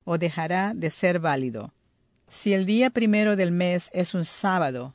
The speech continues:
domingo o un día feriado, recibirá su cheque el día bancario que lo precede. Para estar seguro, debe cambiar o depositar su cheque tan pronto lo reciba.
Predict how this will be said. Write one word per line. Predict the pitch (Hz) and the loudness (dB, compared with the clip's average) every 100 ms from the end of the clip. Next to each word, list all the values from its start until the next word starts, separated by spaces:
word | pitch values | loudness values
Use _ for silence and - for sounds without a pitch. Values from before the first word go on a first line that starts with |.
| _ | _
domingo | 160 151 156 170 185 175 135 - | -8 -2 0 2 2 0 -2 -6
o | 165 | -4
un | 170 165 | -2 -2
día | 170 175 | 0 -2
feriado, | - 151 156 175 190 214 214 _ _ _ | -2 -4 -2 0 0 0 -2 _ _ _
recibirá | 202 - 180 180 185 | -2 0 0 2 2
su | - | 0
cheque | 170 - 208 202 214 214 - | -6 0 0 2 2 2 0
el | 165 156 156 | -2 0 0
día | 175 185 180 | 2 2 2
bancario | 170 156 175 175 185 | -2 -2 0 0 0
que | - | -2
lo | 151 | -4
precede. | 139 147 - 160 131 123 - _ _ - | -4 -8 -4 -4 -2 -6 -12 _ _ -4
Para | 175 170 | -2 0
estar | - 214 | 4 2
seguro, | 214 208 190 214 220 220 _ _ - | 4 0 4 4 4 0 _ _ -2
debe | 175 196 214 | 2 4 2
cambiar | 220 196 175 170 160 160 | 2 0 2 2 0 0
o | 156 | -4
depositar | 156 160 151 165 - 185 196 214 | -4 -6 -6 -6 -2 -2 0 -2
su | 208 | -6
cheque | 190 - 190 - | -6 -4 -4 -4
tan | 175 151 147 | -6 -6 -4
pronto | 165 165 170 175 | -2 -2 0 0
lo | 175 | 0
reciba. | 185 - 156 135 127 | -2 -4 -6 -6 -8